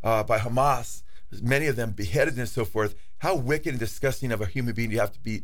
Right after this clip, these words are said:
and raping women and so forth? These are not soldiers. These are terrorists, man. And, uh, you know, that's what terrorists do, folks. And it's just interesting. I said, you know, I've been telling people, wait a month or two, because what's going to happen is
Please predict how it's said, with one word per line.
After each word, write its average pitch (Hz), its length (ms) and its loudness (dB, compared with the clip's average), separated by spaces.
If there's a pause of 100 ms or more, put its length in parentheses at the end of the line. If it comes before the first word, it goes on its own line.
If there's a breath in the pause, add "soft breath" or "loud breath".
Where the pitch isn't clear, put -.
(140)
and 107 200 0
raping 127 320 0
women 120 240 0
and 113 80 -4
so 120 140 -4
forth? - 420 6
These 165 160 0
are 190 80 0
not 143 180 2
soldiers. 120 560 0
These 127 160 2
are 117 80 2
terrorists, - 720 2
man. 107 300 0 (320 soft breath)
And, 123 180 4
uh, 107 360 2
you 120 80 -2
know, 113 80 2
that's 113 140 0
what 101 120 -2
terrorists 135 440 2
do, 113 180 0
folks. 113 380 0 (340 soft breath)
And 135 140 4
it's 139 100 0
just 175 180 -2
interesting. 143 560 0 (220 soft breath)
I 131 80 0
said, 151 260 -4
you 156 80 -4
know, 151 60 2
I've 135 240 -2
been 147 120 -4
telling 190 220 -2
people, 127 140 0
wait 131 420 2
a 190 60 -2
month 160 400 0
or 156 120 -2
two, 143 360 -2
because 110 280 -2
what's 131 180 2
going 135 160 -2
to 139 60 -2
happen 147 420 -2 (420 soft breath)
is 120 340 0